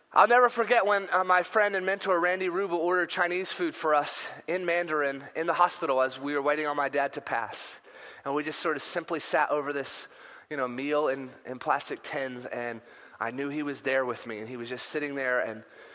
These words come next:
uh, appreciating what my dad's life had been and, and waiting for this,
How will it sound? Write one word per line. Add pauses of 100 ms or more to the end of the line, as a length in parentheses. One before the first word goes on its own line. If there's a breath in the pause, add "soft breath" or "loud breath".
(160 loud breath)
uh, (800)
appreciating
what
my
dad's
life
had
been
and,
and
waiting
for
this,